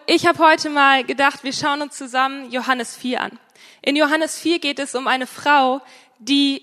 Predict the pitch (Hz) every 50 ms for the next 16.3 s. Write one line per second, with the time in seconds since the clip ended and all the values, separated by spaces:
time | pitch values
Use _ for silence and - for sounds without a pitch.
0 | _ _ - 285 247 294 285 - - - 277 320 330 349 339 - - 277 262 277
1 | - - - 240 240 247 254 - - - 240 - - - 247 247 208 - 240 240
2 | - 240 240 247 247 208 220 262 269 277 277 240 - - 233 240 240 233 - 240
3 | 233 240 226 - - 220 - - 190 190 180 196 - - 196 190 214 226 _ _
4 | _ _ _ _ _ _ - _ _ _ _ _ _ - 247 285 320 311 359 359
5 | - - 320 302 302 294 - 277 269 240 277 277 285 294 277 240 262 247 226 262
6 | 247 247 240 226 - 262 - - 269 240 - 269 254 226 240 247 247 - 247 -
7 | 226 - - 277 285 294 - - 277 285 311 302 285 277 254 277 269 269 - -
8 | - - 302 311 302 294 240 240 262 220 - - 220 233 247 269 - - - -
9 | - - - _ _ _ _ _ _ - - 349 370 370 - - - 339 294 -
10 | - - 262 247 - - - - - - - - - - _ _ _ _ - -
11 | _ _ _ _ _ - 294 285 330 294 - - 381 403 370 - 302 302 302 302
12 | - - 294 294 320 294 285 - - 277 277 240 277 269 254 254 262 262 254 254
13 | 233 202 190 202 202 254 302 330 302 370 339 - 302 262 - 285 - - 269 269
14 | 220 269 294 330 - 320 277 277 - - 254 247 254 247 240 240 285 311 311 277
15 | 269 - 220 247 240 254 247 262 277 262 247 226 254 330 349 - - 320 - -
16 | - 254 247 269 277